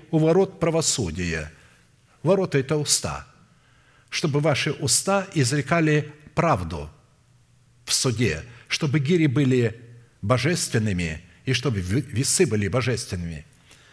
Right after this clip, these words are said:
"Может быть, Господь, Бог Саваоф, помилует остаток Иосифов". Амоса пять пятнадцать. А, видя такое развращение среди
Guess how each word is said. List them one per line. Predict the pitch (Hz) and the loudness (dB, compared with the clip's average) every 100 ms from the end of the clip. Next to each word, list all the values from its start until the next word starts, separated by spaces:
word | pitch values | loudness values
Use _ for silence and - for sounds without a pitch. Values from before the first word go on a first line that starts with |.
| - - - - - _ - | -20 -20 -20 -20 -20 _ 2
"Может | 151 240 170 190 | 4 6 4 4
быть, | 180 160 | 4 4
Господь, | 175 - - 175 180 - | 2 2 2 2 2 -2
Бог | 107 165 - | 2 2 2
Саваоф, | - 160 143 147 151 | 0 2 4 4 2
помилует | - 147 170 151 151 151 | 2 2 2 2 0 -2
остаток | - 131 - 147 139 135 - | -2 -2 2 0 0 -2 -2
Иосифов". | 190 147 120 - 95 104 - | 0 2 0 -2 -6 -8 -6
Амоса | 104 120 - - 151 143 - - - | -4 -2 -2 0 -2 -2 -12 -10 0
пять | 120 120 - - - | 2 0 -6 -16 -6
пятнадцать. | 127 123 - - - 82 - - - - - - 117 | -6 0 -2 -2 -6 -8 -12 -20 -20 -20 -20 -6 2
А, | 117 113 110 87 107 | 2 4 0 -2 0
видя | 135 170 151 143 131 - | 2 4 6 6 4 0
такое | - - 165 151 135 123 - | -2 0 2 4 4 2 0
развращение | 117 143 117 151 139 - - 175 117 107 107 98 | 0 0 2 0 0 -2 2 2 2 2 0 0
среди | - 135 127 143 135 117 | 0 0 0 2 2 2